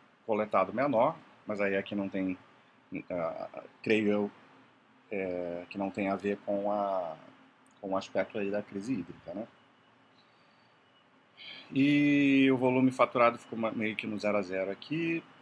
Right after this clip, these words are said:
e tiveram acréscimo, acréscimo de ligações, a gente já falou, né? Vem, vem tendo sempre. E olha como até a, a inadimplência, né, aumentou, né,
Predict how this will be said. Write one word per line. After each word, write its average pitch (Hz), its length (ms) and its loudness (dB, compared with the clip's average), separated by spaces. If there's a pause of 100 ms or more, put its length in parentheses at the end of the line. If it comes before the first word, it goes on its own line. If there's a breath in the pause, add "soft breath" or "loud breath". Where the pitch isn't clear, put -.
e 110 40 -18
tiveram 101 440 -2
acréscimo, 98 480 -4
acréscimo 95 340 -8
de 95 80 -10
ligações, 95 260 -10
a 90 40 -12
gente 90 120 -14
já 92 80 -6
falou, 120 380 -2
né? 120 100 -10 (240)
Vem, 92 160 -14 (160)
vem 92 140 -12
tendo 95 240 -8
sempre. 139 540 -4 (1500)
E 127 240 2
olha 143 340 6 (280)
como 127 220 0
até 147 320 2
a, 110 640 6
a 104 80 -2
inadimplência, 110 800 0
né, 110 180 0
aumentou, 101 640 -4
né, 107 160 -8